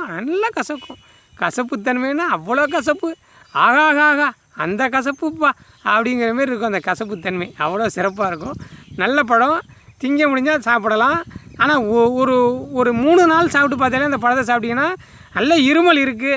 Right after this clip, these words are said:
அப்படின்னா உடனே அந்த இருமல் எடுத்து விட்ரும். இந்த பழத்தை, மூணு பழத்தை, அந்த சாரை தின்னாலும்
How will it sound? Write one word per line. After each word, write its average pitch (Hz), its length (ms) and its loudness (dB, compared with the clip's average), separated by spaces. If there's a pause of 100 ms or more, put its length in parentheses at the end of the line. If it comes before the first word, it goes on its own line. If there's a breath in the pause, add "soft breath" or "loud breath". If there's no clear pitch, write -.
(100)
அப்படின்னா 240 380 0 (360)
உடனே 277 360 0 (140)
அந்த 220 240 2
இருமல் 220 340 0
எடுத்து 202 200 -6
விட்ரும். 180 240 -10
இந்த 165 140 -12
பழத்தை, 214 380 -8
மூணு 214 280 -6
பழத்தை, 233 300 -4 (340 loud breath)
அந்த 143 140 -8 (600)
சாரை 190 400 2
தின்னாலும் 262 580 0